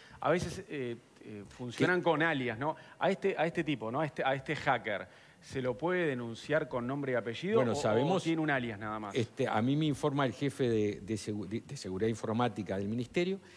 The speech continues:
Speaker 2: funcionó muy bien nuestra oficina. Este, primero lo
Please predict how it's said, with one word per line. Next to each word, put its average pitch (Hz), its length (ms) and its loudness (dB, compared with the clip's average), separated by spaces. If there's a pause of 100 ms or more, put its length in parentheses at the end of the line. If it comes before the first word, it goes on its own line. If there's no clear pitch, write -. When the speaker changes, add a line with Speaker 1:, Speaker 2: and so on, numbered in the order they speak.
(180)
Speaker 2:
funcionó 127 460 2
muy 135 180 4
bien 160 300 2
nuestra 113 200 -6
oficina. 123 480 -4 (1040)
Este, - 540 -4 (100)
primero 151 520 4
lo 123 160 0